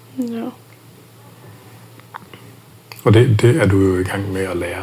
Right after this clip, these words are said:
Speaker 2: det der.
Speaker 1: Ja, og man kan sige, at det er, det går rigtig godt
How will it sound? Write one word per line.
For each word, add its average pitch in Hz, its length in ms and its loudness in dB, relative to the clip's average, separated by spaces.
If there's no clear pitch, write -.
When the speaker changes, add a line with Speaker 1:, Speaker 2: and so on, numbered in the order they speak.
Speaker 2:
det 92 80 -6
der. 95 120 -6
Speaker 1:
Ja, 165 100 4
og 190 60 4
man 196 120 8
kan 196 80 6
sige, 220 220 6
at 214 140 4
det 208 160 10
er, 196 280 6
det 208 120 6
går 208 280 6
rigtig 208 260 2
godt 190 340 4